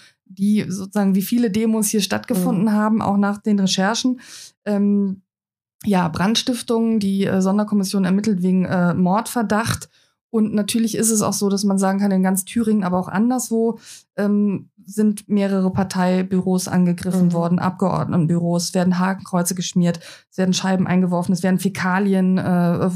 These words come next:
Speaker 1: sozusagen vor die Fensterschei-, an die Fensterscheiben geschmiert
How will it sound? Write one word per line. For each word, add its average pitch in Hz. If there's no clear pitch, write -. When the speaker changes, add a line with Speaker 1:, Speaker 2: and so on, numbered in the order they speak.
Speaker 1:
sozusagen 185
vor 190
die 185
Fensterschei-, 202
an 208
die 208
Fensterscheiben 202
geschmiert 196